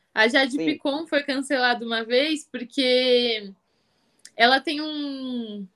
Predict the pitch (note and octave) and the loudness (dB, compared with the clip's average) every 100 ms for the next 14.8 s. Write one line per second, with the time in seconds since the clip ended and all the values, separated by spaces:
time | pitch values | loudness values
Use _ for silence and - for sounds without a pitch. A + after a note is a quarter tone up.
0 | - A#3+ B3+ C4 B3+ C4+ D4 B3+ B3 C4 | -10 -6 -2 0 0 0 2 0 0 -2
1 | A#3 A#3 A#3 D4 B3+ A#3 A3 G#3+ G#3 G3+ | 2 4 4 2 2 2 0 -6 -6 -4
2 | G3 F#3+ F3+ F#3 F#3 _ _ G3 A3 A#3 | -6 -6 -6 -10 -12 _ _ -6 -2 0
3 | A#3+ C4+ A3+ C4+ A#3+ G#3 G3 G#3+ G#3+ G#3+ | 2 6 6 6 2 -4 -8 -8 -8 -10
4 | G#3+ G#3 G3 - G#3 A3 A3+ B3 B3+ B3 | -8 -8 -10 -8 -4 0 0 0 -2 -2
5 | A#3 A#3 - G#3+ C4 C4+ A3 A3 G#3 A3 | -4 -6 -8 -10 -2 2 2 2 -4 -4
6 | - F#3 F3+ - _ _ _ _ _ _ | -4 -4 -4 -10 _ _ _ _ _ _
7 | _ - C4 C#4 D#4 E4+ D4+ C#4+ D4 C#4+ | _ 0 4 6 4 2 -4 -4 -6 -4
8 | B3+ C4 B3+ B3+ A#3+ A#3 A3 G3 - C4 | -6 -6 -8 -6 -4 -2 -2 -4 -4 -2
9 | E4 C#5+ C#5+ B4 E4 B3 C4 E4 C4+ G#3+ | -2 -2 2 4 6 6 4 2 0 2
10 | G3 A3 F#4 _ _ _ _ _ _ _ | 0 -4 -6 _ _ _ _ _ _ _
11 | _ - A3+ A#3+ A#3+ B3+ F4 F#4 C#4+ E4 | _ 0 2 2 0 0 0 -2 -4 -2
12 | D#4 C4+ D4+ E4+ D4+ C4+ G3+ A3+ D4+ C#4 | -2 -4 -6 -2 -2 -2 -6 -4 2 2
13 | C#4+ D#4 - D#4 D4 C#4 G#3+ C#4 E4+ G4 | 0 -4 -6 -6 -6 -6 -2 0 2 0
14 | D#4+ D#4+ D4+ D#4 D4+ D#4+ D#4 | 0 2 2 0 -8 -10 -12